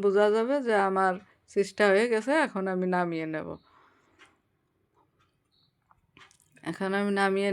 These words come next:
নিয়ে, আহ, ছাঁকনিতে একটা ন্যাকড়া দিছি, সাদা ন্যাকড়া দিয়ে তার উপরে আমি ঢেলে দেব। ঢেলে দিয়ে এখন আমি এই যে পানিটা চিপে নিচ্ছি। খুব বেশি চিপা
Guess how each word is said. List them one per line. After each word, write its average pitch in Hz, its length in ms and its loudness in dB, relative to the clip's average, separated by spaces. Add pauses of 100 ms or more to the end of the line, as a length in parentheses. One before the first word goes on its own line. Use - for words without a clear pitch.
নিয়ে, 226 200 0
আহ, - 1200 -4 (140)
ছাঁকনিতে 208 600 -4 (140)
একটা 208 200 -2
ন্যাকড়া 196 480 2
দিছি, 190 220 0
সাদা 202 340 -2
ন্যাকড়া 208 360 -2 (160)
দিয়ে 190 200 6 (160)
তার 180 240 2
উপরে 208 280 2 (140)
আমি 196 140 -2 (100)
ঢেলে 190 300 2
দেব। - 140 -6 (2750)
ঢেলে 185 260 0 (120)
দিয়ে 233 180 4 (120)
এখন 214 160 -4 (100)
আমি 208 140 0
এই 202 180 2
যে 196 60 4 (120)
পানিটা 190 420 2 (720)
চিপে 226 340 0
নিচ্ছি। 151 380 -6 (1700)
খুব 233 200 2 (140)
বেশি 226 240 6
চিপা 233 280 4